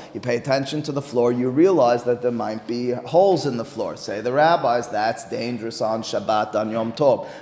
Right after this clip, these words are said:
because when you see the holes in the floor, you're gonna wanna smooth them over. When you smooth them over inside your home,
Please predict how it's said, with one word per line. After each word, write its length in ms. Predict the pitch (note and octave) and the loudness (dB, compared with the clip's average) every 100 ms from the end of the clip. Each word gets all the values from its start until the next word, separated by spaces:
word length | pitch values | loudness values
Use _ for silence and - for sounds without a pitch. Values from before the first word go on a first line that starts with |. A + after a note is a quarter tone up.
| - | -4
because 320 | B2 B2+ G#2+ | -2 -2 -4
when 140 | A2+ | -4
you 80 | A2 | -4
see 240 | - - D#3+ | -2 6 8
the 140 | D#3+ | 8
holes 400 | D3 D3 D#3 D3+ | 8 8 6 4
in 80 | C#3 | -4
the 80 | C3 | -4
floor, 280 | C3 C#3+ | -2 0
you're 160 | D3 B2 | 2 0
gonna 160 | A#2 A2+ | -2 -4
wanna 240 | A2+ B2+ | -4 -4
smooth 400 | B2 - C#3 C#3 | -4 -4 -2 -2
them 180 | B2+ C3 | -2 2
over. 220 | C3+ B2 | 2 2
When 160 | G#2 G2+ | -2 -6
you 80 | F#2+ | -8
smooth 340 | - D3 E3 | -4 2 2
them 160 | D#3 D3+ | 4 6
over 280 | D#3 C3+ C3 | 6 6 -2
inside 520 | D3 D3 C#3 C#3+ C#3 | -2 -4 4 4 4
your 140 | C3+ | 2
home, 280 | C#3 F3 F3+ | 2 2 0